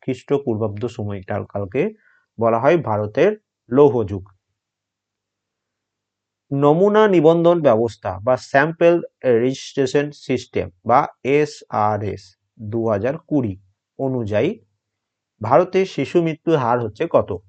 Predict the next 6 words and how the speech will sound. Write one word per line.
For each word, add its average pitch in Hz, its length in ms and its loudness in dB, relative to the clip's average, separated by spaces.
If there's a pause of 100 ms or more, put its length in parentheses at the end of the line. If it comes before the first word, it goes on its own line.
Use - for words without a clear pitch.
(1600)
এসআরএস 131 920 2 (120)
দু 113 180 -4
হাজার 107 240 -2
কুড়ি 135 320 -4 (180)
বা 117 200 0
শিশু, 190 500 -6